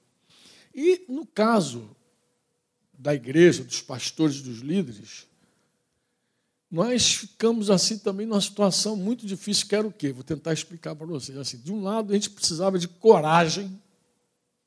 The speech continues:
coragem, fé, coragem, pra fazer o que tinha que ser feito.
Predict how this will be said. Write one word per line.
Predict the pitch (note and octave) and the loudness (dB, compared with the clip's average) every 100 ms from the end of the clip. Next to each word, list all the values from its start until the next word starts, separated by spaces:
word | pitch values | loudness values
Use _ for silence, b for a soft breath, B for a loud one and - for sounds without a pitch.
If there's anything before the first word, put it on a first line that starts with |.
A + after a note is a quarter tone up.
| _ | _
coragem, | - F3+ D3 D#3 C#3+ F3 E3 _ | -4 0 4 4 2 -6 -16 _
fé, | - - D3+ E3 | -20 -8 -2 -2
coragem, | E3 F#3+ C3+ C#3+ D3+ D#3+ D3+ _ | -2 -8 -10 -10 -10 -14 -20 _
pra | D3 D3+ | -12 -8
fazer | F#3+ D3+ A#2+ E3 | -6 -4 -2 -4
o | |
que | E3 | -6
tinha | E3 | -10
que | - | -10
ser | D#3 | -12
feito. | - E2 _ | -16 -20 _